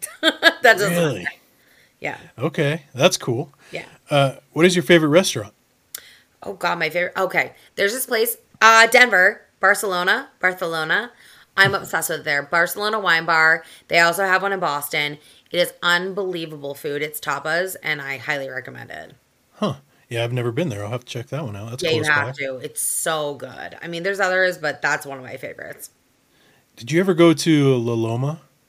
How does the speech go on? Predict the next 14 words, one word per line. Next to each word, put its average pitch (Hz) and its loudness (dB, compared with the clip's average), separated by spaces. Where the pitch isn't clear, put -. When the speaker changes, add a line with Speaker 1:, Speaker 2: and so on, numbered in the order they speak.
Speaker 2:
in 139 -6
Denver? 139 -6
The 120 -12
Speaker 1:
I - -
don't 110 -8
Speaker 2:
Mexican 117 -6
Speaker 1:
know. 117 -4
Speaker 2:
restaurant? 123 -6
Speaker 1:
So 175 -2
familiar. 170 -12
Wait, 254 -2
whereabouts 240 6
in 254 -8
Denver? 262 -4